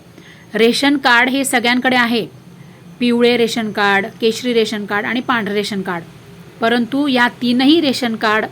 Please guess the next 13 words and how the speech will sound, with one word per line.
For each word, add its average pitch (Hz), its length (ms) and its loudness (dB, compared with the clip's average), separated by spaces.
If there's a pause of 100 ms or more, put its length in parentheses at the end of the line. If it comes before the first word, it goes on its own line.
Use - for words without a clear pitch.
(340)
ज्यांच्याकडे 226 460 0
आहे, 220 320 0 (380)
अशा 220 360 -2
सर्व, 254 680 0 (760)
सर्व, 262 300 2
सर्व 262 320 0
कुटुंबांसाठी 233 880 -2 (340)
अत्यंत 247 480 -4
महत्त्वाची 233 500 -2
बातमी 208 360 -4
आहे. 208 280 0 (680)
कारण 208 380 0
की 233 200 -4